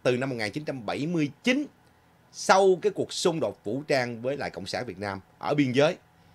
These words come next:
tới bây giờ họ có can dự được cái cuộc chiến nào trên thế giới đâu. Và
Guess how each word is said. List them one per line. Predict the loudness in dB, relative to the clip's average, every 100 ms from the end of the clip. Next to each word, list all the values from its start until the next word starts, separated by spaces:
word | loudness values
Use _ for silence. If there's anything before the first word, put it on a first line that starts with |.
| _ _ _ _
tới | 6
bây | 6 4
giờ | 2 2
họ | -2 -6
có | -6
can | -2 0 0
dự | -4
được | -6 -8
cái | -10 -12 _ -20 _ _
cuộc | -12 -6
chiến | -4 -2
nào | -2 -2
trên | -4
thế |
giới | -4 -4
đâu. | -6 -10 -16 -20 -20 -20 -20 -20 -20 _ -20 -20 -20 -20 -20 -20 -20 -20 -20 -20 _ _ _
Và | -10